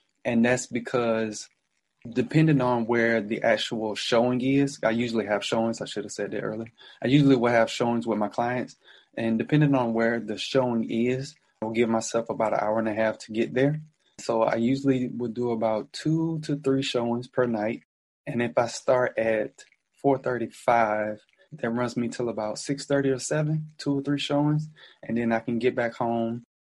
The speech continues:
spend a little bit of time with my son. We have a family dinner, and then it's time for him to go to bed.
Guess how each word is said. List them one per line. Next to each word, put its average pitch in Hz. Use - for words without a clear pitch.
spend 117
a 107
little 117
bit 113
of 113
time 117
with 110
my 104
son. 131
We 120
have 113
a 113
family 123
dinner, 147
and 113
then 113
it's 110
time 123
for -
him 131
to 131
go 131
to 131
bed. 143